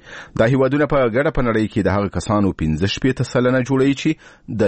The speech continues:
لوږې له ناورین سره مخ دي. دا ریپورت وایي، ان د کرونا له وبا مخکې لوږه په زیاتېدو وه. د اکسفام ریپورت زیاتوي، اوس کرونا وایروس د شخړو، پیچلې نابرابرۍ او چټک اقلیمي بدلون سره یو ځای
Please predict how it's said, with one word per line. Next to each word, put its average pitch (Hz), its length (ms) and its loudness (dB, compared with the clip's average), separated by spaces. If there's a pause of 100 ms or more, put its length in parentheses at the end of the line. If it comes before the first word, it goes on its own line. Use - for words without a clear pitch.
لوږې 131 340 0
له 92 100 2
ناورین 80 360 -2
سره 104 240 2
مخ - 180 -8
دي. 69 160 -10
دا 98 140 2
ریپورت 104 320 -2
وایي، 117 200 2 (420)
ان 127 160 2
د 117 160 0
کرونا 104 380 2
له 87 100 0
وبا 90 220 0 (540)
مخکې - 580 -4 (140)
لوږه 90 320 0 (120)
په 107 220 2
زیاتېدو 110 460 -2
وه. - 180 -16 (500)
د - 120 0
اکسفام 143 360 0
ریپورت 117 400 -2
زیاتوي، 110 360 0
اوس 107 280 -2
کرونا 92 260 0 (140)
وایروس 80 320 0
د - 160 -2
شخړو، 113 440 0
پیچلې 107 440 0
نابرابرۍ 104 560 2
او 95 80 2
چټک - 460 -4
اقلیمي 98 360 0
بدلون 95 240 0 (100)
سره 82 200 0
یو 123 120 2 (100)
ځای 67 140 -8